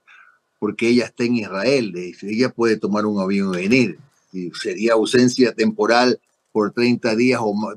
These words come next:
por más de treinta días si es que se cierran los cielos, hay una guerra, Dios no lo permita, y no puede volar. Ah, ahí sí se configura, pero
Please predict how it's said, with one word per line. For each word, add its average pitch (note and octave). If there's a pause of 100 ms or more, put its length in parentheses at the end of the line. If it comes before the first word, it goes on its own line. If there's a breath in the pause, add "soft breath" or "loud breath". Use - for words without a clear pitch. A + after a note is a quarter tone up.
por G#2
más B2
de B2
treinta B2
días B2+
si C3
es A2
que G#2+
se -
cierran B2
los G#2
cielos, D3
hay A2+
una A2+
guerra, B2
Dios A2
no A2
lo G#2+
permita, A2
y G#2+
no A2+
puede A#2+
volar. B2 (280 loud breath)
Ah, B2+ (140)
ahí C#3
sí E3+
se D3+
configura, B2+
pero A#2